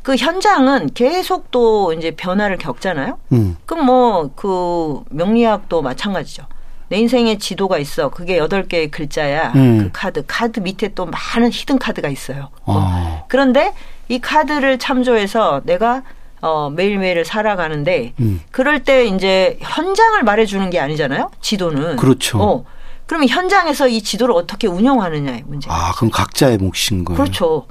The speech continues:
Speaker 2: 음.
Speaker 1: 그러니까 그것만 해도 인간의 어떤, 어, 실천의 영역은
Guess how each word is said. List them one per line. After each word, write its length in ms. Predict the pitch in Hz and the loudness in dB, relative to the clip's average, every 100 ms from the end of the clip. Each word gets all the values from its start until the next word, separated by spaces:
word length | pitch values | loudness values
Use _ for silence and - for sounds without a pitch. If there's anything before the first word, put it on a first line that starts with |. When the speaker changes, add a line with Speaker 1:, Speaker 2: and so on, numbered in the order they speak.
| - | -6
Speaker 2:
음. 200 | 92 85 | -4 -2
Speaker 1:
그러니까 240 | 80 339 240 | -2 -2 -2
그것만 540 | - 233 320 381 349 | 0 2 2 2 2
해도 460 | 233 220 294 143 - - - - | 2 2 2 0 -2 -14 -16 -2
인간의 880 | 208 240 240 233 226 220 220 214 | 2 6 6 6 4 2 2 0
어떤, 580 | 190 156 190 190 180 107 | 0 -2 -2 -2 -4 -6
어, 200 | 147 156 147 | -6 -4 -4
실천의 520 | - - 269 233 185 | -4 -2 0 2 2
영역은 640 | 160 175 165 269 311 135 | 0 0 0 0 -2 -2